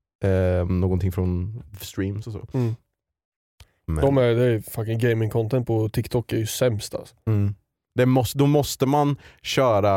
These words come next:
Speaker 1: alltså det, det är dåligt också
Speaker 2: Då
Speaker 1: för
Speaker 2: måste
Speaker 1: att
Speaker 2: man ha en, eh, gaming bakom en annan video
Speaker 1: Ja.
Speaker 2: <laughs> som är högt upp och så ska det vara textat också.
Speaker 1: Ja, det är vi-, textat är väldigt, väldigt viktigt.
Speaker 2: Ja.
Speaker 1: Alltså, om jag tänker tillbaka på när vi började kolla på YouTube,
Speaker 2: Ja.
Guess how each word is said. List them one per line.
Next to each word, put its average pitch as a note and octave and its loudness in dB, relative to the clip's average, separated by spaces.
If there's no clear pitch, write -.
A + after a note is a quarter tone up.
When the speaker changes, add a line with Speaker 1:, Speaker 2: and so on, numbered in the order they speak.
Speaker 1:
alltså C#3+ 0
det, D3+ 2
det C#3+ -2
är C#3 2
dåligt D3 2
också E3 4
Speaker 2:
Då E3 4
Speaker 1:
för G3 6
Speaker 2:
måste A#2+ 0
Speaker 1:
att D3 4
Speaker 2:
man C#3+ 4
ha B2+ 4
en, C#3 2
eh, C#3+ 0
gaming D3 2
bakom C#3 2
en C#3 2
annan D#3 4
video A#2 4
Speaker 1:
Ja. A2+ 6
Speaker 2:
<laughs> F#3+ 2
som D#3 2
är C#3 6
högt - 2
upp D#3 2
och D#3 2
så D#3+ 2
ska - 0
det D#3 4
vara C#3+ 2
textat - -2
också. - -2
Speaker 1:
Ja, B2 4
det B2+ 4
är B2 2
vi-, A#2 0
textat D#3+ 0
är B2+ 2
väldigt, A2+ 0
väldigt A2 2
viktigt. G2 -2
Speaker 2:
Ja. A#2+ 2
Speaker 1:
Alltså, B2+ 2
om C#3+ 0
jag D3+ 2
tänker F3+ 2
tillbaka C3 2
på A2+ 2
när A2+ 2
vi B2+ 2
började A2+ 2
kolla B2+ 0
på A#2+ 0
YouTube, G2+ 0
Speaker 2:
Ja. A#2+ 0